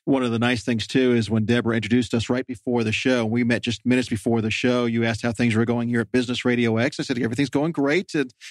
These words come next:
if we're not having, you know, we're having fun. If we're not having fun, we're not doing it right."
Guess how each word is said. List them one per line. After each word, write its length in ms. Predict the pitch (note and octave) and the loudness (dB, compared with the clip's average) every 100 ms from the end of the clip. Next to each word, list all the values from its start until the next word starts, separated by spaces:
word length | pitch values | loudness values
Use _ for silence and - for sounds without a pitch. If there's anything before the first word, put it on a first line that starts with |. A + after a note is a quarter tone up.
| - | -6
if 60 | A2 | 0
we're 60 | |
not 160 | A#2+ C3+ | 2 2
having, 280 | C#3 C#3 D3+ | 0 -2 -2
you 60 | |
know, 80 | D#3 | -2
we're 60 | C3+ | 0
having 200 | B2+ D3 | 0 -2
fun. 280 | - D#3+ A3+ | -2 -4 -2
If 120 | D3 | -4
we're 60 | B2 | -2
not 140 | C3 C3+ | -2 0
having 240 | C3+ C#3 | -2 -4
fun, 300 | - D3+ D3 | -4 -4 -2
we're 60 | C3 | -2
not 180 | C#3 C#3 | -2 -2
doing 180 | C3+ | -2
it 60 | C3 | 0
right." 320 | A2+ C3+ D3 | 2 2 0